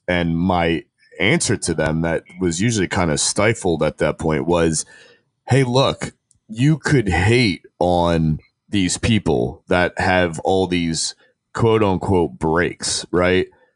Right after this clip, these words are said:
Or you could be the guy that's working toward being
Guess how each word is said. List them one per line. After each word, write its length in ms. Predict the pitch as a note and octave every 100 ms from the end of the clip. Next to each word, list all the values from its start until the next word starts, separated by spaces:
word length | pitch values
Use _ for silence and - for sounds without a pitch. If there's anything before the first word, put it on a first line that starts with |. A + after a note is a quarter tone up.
| _ _ -
Or 540 | E3 E3+ A#2+ G#2+ - _ _ _ _
you 180 | A#2 D#3+
could 220 | D#3+ C3+
be 100 | B2
the 140 | A2 G2+
guy 240 | G#2+ G#2
that's 240 | F#2+ F2+
working 400 | F#2 G2+ F#2+ F2
toward 400 | E2+ G#2 E2+ D2
being 580 | G2+ A2+ G#2+ F#2 E2 D#2